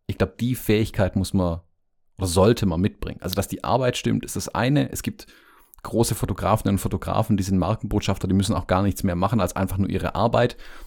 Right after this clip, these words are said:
Damit schmücken sich die Kamerahersteller einfach ein bisschen. Das ist okay, das muss auch nicht jeder alles können. Bei mir spielt sicherlich eine große Rolle,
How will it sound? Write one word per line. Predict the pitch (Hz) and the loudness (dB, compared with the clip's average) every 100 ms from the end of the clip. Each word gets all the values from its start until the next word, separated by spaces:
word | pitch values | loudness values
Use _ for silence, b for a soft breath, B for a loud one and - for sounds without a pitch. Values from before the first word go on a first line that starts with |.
| B | B
Damit | 98 95 | 0 2
schmücken | - 120 123 139 | 4 2 4 2
sich | 123 120 | 2 -2
die | - | -4
Kamerahersteller | - 117 110 110 117 110 107 | 0 2 2 0 0 0 -2
einfach | 104 104 | -2 -2
ein | 98 | -2
bisschen. | 104 - 98 95 - | -2 -2 -2 -2 0
Das | 95 | 0
ist | 92 | 0
okay, | - - 143 165 | -6 2 2 2
das | - - - _ - - | -6 -12 -18 _ -20 -2
muss | 107 107 | -2 0
auch | |
nicht | 101 - | -2 0
jeder | 101 85 | 0 2
alles | 110 123 | 0 0
können. | - 110 104 _ _ _ _ _ _ - - | 0 0 0 _ _ _ _ _ _ -10 0
Bei | 90 | 2
mir | 92 95 | 4 2
spielt | - 87 | 0 -2
sicherlich | 95 95 82 | 0 -2 0
eine | 85 | 0
große | 80 85 - | 0 0 0
Rolle, | 82 82 | 0 0